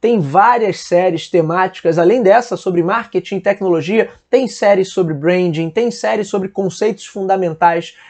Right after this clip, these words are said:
na área de marketing, tem séries sobre planejamento estratégico. Então tem muito conteúdo qualificado. Pelo menos três vezes na semana tem vídeos novos aqui no nosso canal,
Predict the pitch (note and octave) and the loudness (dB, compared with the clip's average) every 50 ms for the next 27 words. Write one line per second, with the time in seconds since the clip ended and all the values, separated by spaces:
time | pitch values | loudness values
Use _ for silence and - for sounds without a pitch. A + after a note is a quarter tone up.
0 | - _ F3 F3 F3 F3 E3+ E3+ D#3+ D3 D#3 D3+ E3+ F3+ F#3 E3 - - E3+ D#3+ | -14 _ -2 0 2 4 4 4 2 2 0 0 0 0 0 -2 -4 -8 -10 -10
1 | - - E3+ E3 - B3+ C4+ A3+ - - A3 G3 G3+ G#3 G#3 G3 - - G#3 G#3+ | -8 -8 -6 -4 -2 -2 -2 -2 -2 -2 0 2 2 2 0 -4 -4 -2 -2 0
2 | F#3+ F3+ F#3+ - G#3 G#3 G3+ G#3 A3 G#3 G#3 F#3+ F3 F3+ G3 A3 A3+ G#3+ A3 G3 | 0 -2 -2 0 0 2 2 2 2 0 0 0 0 0 0 -2 -2 -4 -8 -10
3 | - - - G3 F#3 E3 - - - F3+ F#3+ G3 G3 F#3+ E3 F3+ F#3 - F#3+ F#3+ | -10 -6 -2 0 0 0 0 0 2 4 6 6 4 2 0 -4 -6 -6 -8 -8
4 | - - - _ _ - G#3+ G#3 G3+ B3 G#3+ F#3+ F3 F3+ G3+ A#3 C4 C4+ B3 - | -8 -14 -20 _ _ -2 -2 0 2 2 2 2 2 2 2 2 2 2 0 -2
5 | B3 - - G3+ G#3 G#3 G3+ G3+ F#3 F#3 G3 G3+ E3+ F#3+ F#3+ - F#3 F3+ F#3+ F#3+ | -6 -4 -4 -4 -4 -2 2 2 2 4 4 2 0 -2 0 0 2 2 0 0
6 | - F#3+ F3+ - - F#3 F#3 G3 F#3+ F#3 F#3+ - - - _ _ B3+ C#4 D4+ D4+ | -2 -6 -4 0 2 2 2 2 0 -2 -6 -6 -12 -20 _ _ 2 4 4 4
7 | C#4+ C4 A3+ G3+ G#3+ A#3 A#3+ A#3+ A#3 - - - A#3+ A#3+ A#3+ G3+ F3+ G#3 G#3 G3 | 4 2 0 0 -4 -4 -4 -4 -6 -4 2 4 4 6 4 4 0 -2 -4 -4
8 | F#3 G3 G3+ G3 - G3 E3+ E3 F3 F#3+ G3 G3 F#3+ F#3+ F#3 F3+ D#3 D3+ F3+ F#3+ | -4 -4 -6 -4 -2 -2 0 0 0 0 0 -2 -2 -2 -4 -2 -2 -2 -4 -2
9 | D#3+ F3+ E3 D#3+ D#3 D3+ D#3 E3 E3 D#3+ E3 D#3+ - - _ - D3+ D#3 D3+ - | -2 -4 -4 -4 -4 -2 -2 -2 -2 -2 -4 -8 -10 -14 _ -8 -8 -8 -6 -4
10 | F3 E3 E3 E3+ E3+ D#3 D#3 D#3 D#3+ - - - D3 C3+ C3 C3+ C#3+ - - | -2 -2 0 0 -2 -2 -4 -6 -6 -8 -6 -4 -4 -2 -2 -2 -4 -4 -6